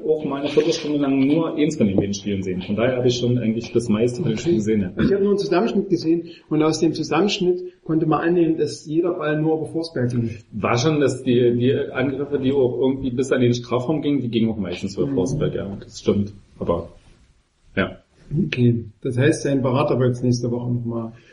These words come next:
Speaker 2: sich
Speaker 1: Ich
Speaker 2: melden.
Speaker 1: hoffe doch, dass, dass sein Berater mal wieder irgendwo ist. Ist ja bald Winterpause, da denke ich, dass wir ein schönes Berater-Interview kriegen werden.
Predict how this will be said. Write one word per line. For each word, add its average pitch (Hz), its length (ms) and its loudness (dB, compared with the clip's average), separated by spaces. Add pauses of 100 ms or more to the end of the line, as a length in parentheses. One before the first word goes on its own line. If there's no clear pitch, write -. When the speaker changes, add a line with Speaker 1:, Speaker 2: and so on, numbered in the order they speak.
(300)
Speaker 2:
sich 123 240 -12
Speaker 1:
Ich 127 100 6
Speaker 2:
melden. 120 160 4
Speaker 1:
hoffe 120 180 6
doch, 139 240 2
dass, - 300 0
dass 101 320 0
sein 107 200 0
Berater 98 400 0
mal 107 220 -2
wieder 104 220 -2
irgendwo 120 400 2
ist. 214 220 0
Ist 202 40 4
ja - 80 0
bald 123 280 0
Winterpause, 160 640 0
da 139 100 2
denke 127 220 0
ich, - 120 -8
dass - 180 0
wir 131 80 2
ein 127 300 -2
schönes 139 440 0
Berater-Interview 135 720 2
kriegen 185 260 2
werden. 98 280 0